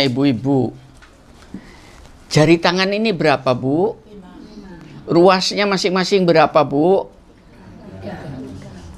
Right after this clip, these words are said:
Ruas, tahu ruas? Nah, tiga. Kalau saya tanya ke bapak-bapak, jari tangan ini terdiri dari apa?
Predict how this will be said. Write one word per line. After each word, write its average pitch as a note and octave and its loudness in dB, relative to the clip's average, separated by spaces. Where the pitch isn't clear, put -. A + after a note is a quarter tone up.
Ruas, E3+ 4
tahu D3 -2
ruas? D#3 -4
Nah, A2+ -4
tiga. A#2 -2
Kalau - 0
saya C#3+ 2
tanya D3 -2
ke D#3 -6
bapak-bapak, C3 0
jari D#3+ 2
tangan F#3 0
ini G3+ -4
terdiri F3 0
dari E3 4
apa? D3 2